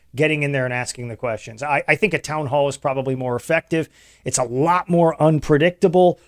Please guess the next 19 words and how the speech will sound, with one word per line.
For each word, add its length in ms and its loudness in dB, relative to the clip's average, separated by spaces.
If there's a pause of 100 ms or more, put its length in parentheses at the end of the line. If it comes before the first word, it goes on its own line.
(140)
The 120 -2
job 600 0
of 140 -4
being 220 0
a 40 -2
politician 720 0
is 220 0
unpredictable. 920 -2 (300)
This 220 -2
is 120 -4
not, 280 -2 (320)
uh, 280 4
like 400 2
being 520 -2 (280)
a, 480 0
uh, 280 -4 (200)
uh, 260 -4 (100)
a 80 -4
teacher 500 2